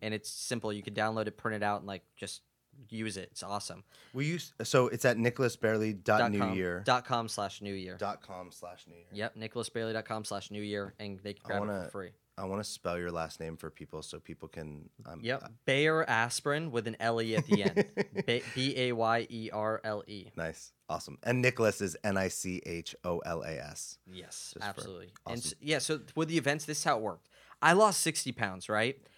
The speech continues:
Speaker 1: So when I went into business, I got married. So I lost the weight,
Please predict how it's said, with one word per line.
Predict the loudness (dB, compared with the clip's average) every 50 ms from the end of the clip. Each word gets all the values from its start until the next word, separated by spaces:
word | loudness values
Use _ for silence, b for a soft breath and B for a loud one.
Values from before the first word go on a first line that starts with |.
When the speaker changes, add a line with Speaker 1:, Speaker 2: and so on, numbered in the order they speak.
| b b b
Speaker 1:
So | -2 2 2
when | 4 4
I | 4 4
went | 4 2 2
into | 0 -2
business, | -2 0 0 2 2 2 0 0 0 0
I | 0
got | 0 2 0 0 0
married. | 2 4 4 6 4 4 2 0 -2 -6 -10 _
So | -6 -2 0 2 2 0 2
I | 2 0 0
lost | 2 2 2 2 2 2 0
the | 0 0
weight, | 2 2 2 2 2 -2 b